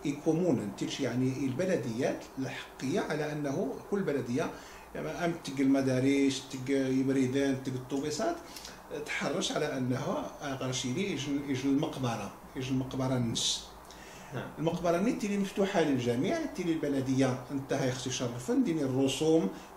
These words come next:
Speaker 1: كل جا ديال مضل ديني تخلص الرسوم إلى آخره،
Speaker 2: وجه
Speaker 1: تيلي
Speaker 2: الإسلام.
Speaker 1: الأمور، تيلي الأمور مرتبة. ولكن إضافة إلى هذه المسألة يو، ذين غنغ الأحقية الطوائف الدينية على أنه خاص تيلي المقابر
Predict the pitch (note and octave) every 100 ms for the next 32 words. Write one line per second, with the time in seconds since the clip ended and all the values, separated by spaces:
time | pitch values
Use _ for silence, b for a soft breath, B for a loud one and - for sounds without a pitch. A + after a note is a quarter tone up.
0 | - D#3 C3+ C3 C3+ B2+ B2 A#2+ C3+ E3
1 | - C#3+ B2+ C#3 A#2+ B2 A#2 D3+ C#3 A#2+
2 | C3 G3 - - E3+ E3+ E3+ E3+ G3 -
3 | B B - E3 F3+ F3 E3+ E3 C#3 C3
4 | - - F#3 F3+ F#3 F3+ B B B -
5 | F#3+ G#3+ G#3+ G3 F#3+ G3+ D#4+ G#3 E3 D#3
6 | C3+ B2+ C3+ C#3+ C3+ - D3 G3+ E4 -
7 | B B B - C#3 G3+ C4 G#3 F#3 F3
8 | E3 - - - - F#3 F#3 - E3+ E4+
9 | A3 E3 C#3+ D#3+ F#3 B3 F#3+ E3 E3+ F3
10 | F#3+ G3+ E3+ D#3+ D3 D#3+ G3 F#4+ - B
11 | B D#3+ D#3+ D#3 - F#3+ F#3